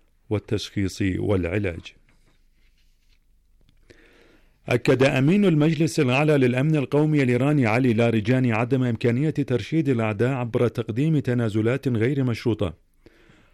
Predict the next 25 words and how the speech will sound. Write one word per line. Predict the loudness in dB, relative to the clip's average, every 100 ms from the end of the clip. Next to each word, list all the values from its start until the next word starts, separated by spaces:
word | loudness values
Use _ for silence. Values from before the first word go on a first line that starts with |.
| _ _ -4
وأوضح | -2 0 0 -2 -2 -2
لاریجانی | 0 0 0 0 0 0 -2 -2
أن | -2
الجهات | -2 -2 -2 -2 -4 -4 -2
التي | 0 -2 0
وافقت | 0 0 -2 -4 -4 -2
على | -2 -2
ضرورة | 0 0 0 -2 -2
التخصيب | -4 -6 -8 -6 -4 -2 0 -2 -6 -20 _ _
تغير | -4 -2 0 2 2
رأيها | 2 0 0 0 0
اليوم، | 2 0 0 -4 -14 _ _ _ -8
مضيفا | -4 -2 0 0
أن | 2 0 0
العدو | 0 0 0 0 0
سيتمادى | 0 -2 -2 -2 -2 0 0
بمطالبه | 2 0 0 0 0 0 0
عبر | -2 0 0
فرض | 0 -2 0 0
شروط | 0 0 0 2 0 0 -2
على | -2 -2
البرنامج | 0 -2 0 -2 -2
الصاروخي | -4 -2 0 0 -2 -4
في | -2 -6
حال | -2 0 2